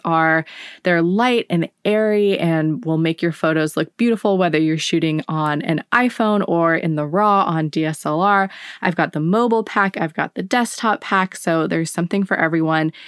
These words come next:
If you want to edit just on the go, the mobile pack is a great option, and you can use Lightroom Mobile. The app is free, so that's a really great option for someone who's doing this as a side hustle or a beginner.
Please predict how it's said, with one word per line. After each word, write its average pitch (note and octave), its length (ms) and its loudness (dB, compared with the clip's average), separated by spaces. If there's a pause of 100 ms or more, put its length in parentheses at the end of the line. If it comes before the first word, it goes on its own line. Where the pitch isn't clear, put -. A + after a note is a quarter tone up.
(160)
If - 160 -4
you F3+ 100 2
want E3+ 220 2
to - 40 -14
edit D#3+ 220 0
just - 300 -8
on E3 160 0
the D#3+ 80 0
go, D#3 260 0
the E3 120 0
mobile D#3 340 -2
pack E3 400 -2
is D3+ 420 -2
a - 80 -6
great D#3 320 -4
option, F#3 520 0
and E3 300 0
you D#3+ 120 0
can E3 200 -2
use D3+ 380 -2 (140)
Lightroom D#3 460 0
Mobile. A3+ 440 0 (280)
The - 180 0
app F3+ 180 0
is - 220 -4
free, A3 420 0
so E3 320 0
that's E3 280 -2
a F3 80 0 (120)
really E3 220 0
great E3 200 0
option D#3 360 -2
for F3 100 -6
someone D3+ 320 -2
who's D3+ 220 -4
doing D#3 180 -2
this D3+ 160 -4
as D3+ 160 -4
a D#3 80 -4
side G#3 280 0
hustle G3 520 0
or D#3 140 0
a D#3 40 -2
beginner. F3+ 540 -2